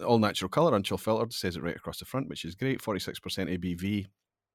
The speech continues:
and it's a dirty whiskey. I don't know if it's dirty like we talked about in last week's podcast, but it's, but it's, uh, certainly got a quite a density of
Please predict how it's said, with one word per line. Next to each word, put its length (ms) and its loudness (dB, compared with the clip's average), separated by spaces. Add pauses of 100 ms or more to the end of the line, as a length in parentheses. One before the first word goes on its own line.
(400)
and 120 -8
it's 160 -4
a 60 -4
dirty 520 -6
whiskey. 600 -8 (360)
I 60 0
don't 140 4
know 60 4
if 120 2
it's 120 -2
dirty 360 4
like 180 4
we 80 -2
talked 260 0
about 260 4 (100)
in 80 -4
last 300 2
week's 200 -4
podcast, 560 -4
but 80 0
it's, 300 -6 (480)
but 100 -2
it's, 480 -4
uh, 240 0
certainly 380 -2
got 260 -2
a 60 -8
quite 300 -4 (200)
a 100 -14
density 640 -4
of 280 -6